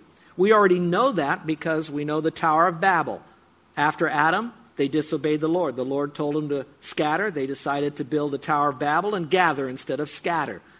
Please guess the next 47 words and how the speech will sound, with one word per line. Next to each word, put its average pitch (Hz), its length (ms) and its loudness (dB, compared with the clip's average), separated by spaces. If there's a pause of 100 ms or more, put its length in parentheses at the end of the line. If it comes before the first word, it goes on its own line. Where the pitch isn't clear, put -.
(140)
They 151 120 4
disobeyed 147 720 -2
God. 147 260 0
There 135 80 -2
wasn't 135 300 -4
the 156 80 2
Ten 160 240 -4
Commandments, 170 500 -6
wasn't 151 340 -2
the 165 80 -2
law, 170 400 2 (280)
but 151 440 -4
built 190 280 4
within 180 460 4
them 160 300 2
was 160 200 2
that 170 240 2
nature 175 440 0
that 160 180 0
they 165 120 2
received 180 540 0
from 165 160 -2
Adam 180 400 2
that 156 120 -2
was 151 160 -2
already 196 440 4
apart 151 400 -2
from 143 180 -6
God. 139 300 -2 (240)
So 180 180 2
they 170 200 4
did 165 280 0
what 170 220 0
they 180 160 6
wanted 156 400 0
to 185 80 -2
do 156 260 4
in 156 140 0
their 165 200 -2
own 151 220 -2
eyes, 139 440 0
humanity. 151 580 -4 (180)
And 151 120 -6
so 156 160 0
we 156 140 2
have 165 240 0
that. 185 300 -2